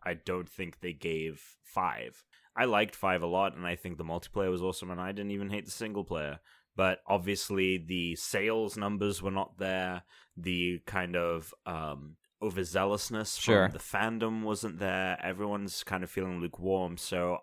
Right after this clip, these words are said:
Speaker 1: I think a, a, a s-, move straight out of Phil Spencer's playbook is like, "Look, if this isn't ready, we're not going to rush something just 'cause we need it." Like him canceling, uh, Scalebound.
Speaker 2: Yeah, but that game was probably gonna suck.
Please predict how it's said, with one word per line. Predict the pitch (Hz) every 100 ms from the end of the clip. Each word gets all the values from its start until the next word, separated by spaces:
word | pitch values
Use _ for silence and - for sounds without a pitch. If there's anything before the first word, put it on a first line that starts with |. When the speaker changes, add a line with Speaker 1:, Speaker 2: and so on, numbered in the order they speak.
| -
Speaker 1:
I | 104 120
think | - 92 87 85 - 87
a, | - _ _ _ -
a, | 95 85 78 - -
a | 92
s-, | 85 -
move | 104 101 90
straight | - 101 113 -
out | 82 120
of | 101
Phil | - 90 82 _
Spencer's | - 95 90 85 78
playbook | - 123 95 82 -
is | 82
like, | 87 82
"Look, | 85 123 90 -
if | 95 -
this | 151
isn't | 139 110 92
ready, | 95 113 90
we're | 90 107
not | 101 90
going | 101 98
to | -
rush | 87 87 -
something | 87 82 78
just | -
'cause | - 80
we | 78 78
need | 82 90
it." | 82 64 _ - - -
Like | 92 85 82
him | - 113 104 98 95 82 _ _
canceling, | - - 117 147 - 131 110 101 92 92 95 -
uh, | 92 87 85 85
Scalebound. | - - - 98 127 113 76 67 67 65 - _ _ _
Speaker 2:
Yeah, | 147 139
but | 113 143
that | 165
game | 185 180
was | 165
probably | - 147 147
gonna | 110
suck. | 95 - 135 - -